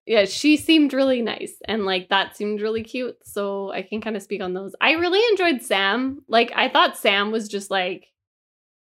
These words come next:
nice. Like, it is a cute little, like,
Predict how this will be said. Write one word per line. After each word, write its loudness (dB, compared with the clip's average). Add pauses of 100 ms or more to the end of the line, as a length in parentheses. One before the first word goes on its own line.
(260)
nice. -2
Like, -4
it 4
is 4
a 0
cute -10
little, 0
like, -6